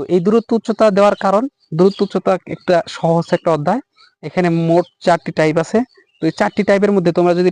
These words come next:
টাইপ ওয়ান, টাইপ টু এবং টাইপ থ্রি, এই তিনটি টাইপ ভালোভাবে দেখে যেতে পারো, তাহলে এখান থেকে একটি প্রশ্ন কমন পাবা।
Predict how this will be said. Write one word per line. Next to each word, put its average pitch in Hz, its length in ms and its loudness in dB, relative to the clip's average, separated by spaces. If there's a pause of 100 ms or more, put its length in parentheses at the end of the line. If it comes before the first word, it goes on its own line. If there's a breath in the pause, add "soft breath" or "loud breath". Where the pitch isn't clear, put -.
টাইপ 165 260 -2
ওয়ান, 165 140 0 (120)
টাইপ 151 180 -2 (100)
টু 175 80 -4 (120)
এবং 156 120 2 (140)
টাইপ 147 180 -4 (120)
থ্রি, 143 160 -2 (120)
এই 160 120 0
তিনটি 190 240 -2 (120)
টাইপ 180 180 -2 (100)
ভালোভাবে 175 380 0
দেখে 175 200 -2
যেতে 180 180 -4
পারো, 202 120 2 (360 soft breath)
তাহলে 151 240 -2
এখান 156 200 -4
থেকে 180 180 -2
একটি - 200 -10
প্রশ্ন 139 240 -6
কমন 131 220 0
পাবা। 107 160 -2